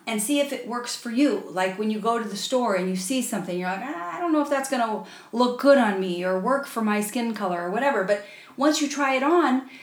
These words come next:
then you know, "Oh, hey, it actually does look good," or, "Nah, not crazy about it." So I invite you to apply that trying on concept to my application of how I vision.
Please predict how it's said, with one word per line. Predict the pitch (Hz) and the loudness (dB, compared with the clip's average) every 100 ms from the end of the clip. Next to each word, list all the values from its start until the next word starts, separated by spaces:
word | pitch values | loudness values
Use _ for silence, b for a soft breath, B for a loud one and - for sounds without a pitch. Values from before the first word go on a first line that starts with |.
| B B | B B
then | 214 320 302 | 4 6 8
you | 285 | 8
know, | 269 320 302 - | 6 6 4 4
"Oh, | 277 294 | 2 0
hey, | - 392 427 - - - - _ | 0 -2 -2 -4 -8 -20 -20 _
it | 202 | 0
actually | 185 185 185 247 | 0 0 -2 0
does | 302 370 339 | 4 4 2
look | 214 196 202 | 0 0 0
good," | 185 170 | 0 0
or, | 175 190 208 226 - 370 | 0 2 2 -2 -6 -2
"Nah, | 349 339 330 330 - - | 0 2 2 0 -6 0
not | 254 269 | 2 2
crazy | - 247 240 226 | 2 2 4 2
about | 202 170 | 2 0
it." | - - | -2 -4
So | 254 233 - B B B B B | 2 2 0 B B B B B
I | 269 339 | 0 4
invite | 370 294 285 269 | 4 4 2 0
you | 262 | -4
to | 208 226 - | -2 -2 -2
apply | 202 - 233 226 | -4 -2 0 2
that | 190 202 190 | 2 0 0
trying | - - 247 247 247 220 | -4 -4 0 0 0 -2
on | 208 208 202 185 185 | -2 0 0 -2 -4
concept | - 240 262 - 170 165 - B B B | -6 -4 -4 -2 -2 -4 -8 B B B
to | - 254 247 247 - | -2 0 0 -2 -4
my | 226 233 262 302 311 - | 0 2 2 2 2 0
application | 220 190 202 185 190 170 - 170 | -2 -2 -6 -8 -6 -6 -6 -6
of | 165 190 | -6 -6
how | 185 208 202 - | -6 0 0 2
I | 196 196 196 190 | 0 0 0 -2
vision. | 202 202 185 160 143 | -2 -2 -2 -6 -10